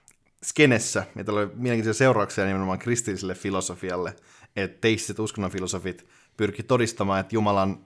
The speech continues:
olemassaolo oikeastaan olisi verifioitava hypoteesi. Ja yksi näistä kuuluisimmista esimerkkeistä on, on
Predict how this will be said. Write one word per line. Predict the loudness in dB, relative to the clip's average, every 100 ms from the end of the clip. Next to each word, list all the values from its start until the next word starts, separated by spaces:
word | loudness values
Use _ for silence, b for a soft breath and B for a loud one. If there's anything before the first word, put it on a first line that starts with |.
| _
olemassaolo | 0 2 2 4 4
oikeastaan | 2 2 2 4
olisi | 6 4 4
verifioitava | 0 0 -2 -4 -4 -6
hypoteesi. | -6 -8 -8 -10 -10 -12 -14 b b b b
Ja | -2 0
yksi | 0 0
näistä | 0 2
kuuluisimmista | 4 4 2 0
esimerkkeistä | -2 -2 -2 -2 -2 0
on, | 0 0 -4
on | -4 -4